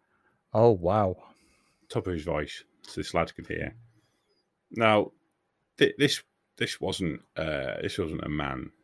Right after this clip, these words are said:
Speaker 2: This was a, was a, this was a fourteen-year-old child, and, uh,
Speaker 1: On the
Speaker 2: not
Speaker 1: bridge?
Speaker 2: on the bridge.
Speaker 1: Not, not in the van?
Speaker 2: Not in the van, yeah.
Speaker 1: Right.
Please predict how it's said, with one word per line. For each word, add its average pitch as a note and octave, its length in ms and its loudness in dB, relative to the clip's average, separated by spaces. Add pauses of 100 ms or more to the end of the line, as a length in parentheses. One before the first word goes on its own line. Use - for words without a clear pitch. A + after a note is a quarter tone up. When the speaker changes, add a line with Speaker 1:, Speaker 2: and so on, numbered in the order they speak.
(120)
Speaker 2:
This - 180 -12
was E2+ 200 -8
a, D2+ 120 -2 (160)
was D#2+ 120 -12
a, E2 40 -8 (120)
this - 220 -6
was - 20 -6
a - 120 -10
fourteen-year-old D2 720 -4
child, C#2+ 460 -4 (1800)
and, D2 720 0 (400)
uh, - 80 -4
Speaker 1:
On D#3+ 120 10
the B2+ 80 10
Speaker 2:
not E3+ 280 10
Speaker 1:
bridge? - 160 -6 (300)
Speaker 2:
on A#2 100 2
the G2 60 2
bridge. D#2+ 380 0
Speaker 1:
Not, A#2+ 240 8
not A#2 300 6
in A2+ 140 2
the G2+ 80 4
van? F#2+ 340 0
Speaker 2:
Not G2+ 240 2
in E2+ 100 0
the D#2+ 80 0
van, D#2 280 0
yeah. C#2 200 0 (800)
Speaker 1:
Right. E2 160 -8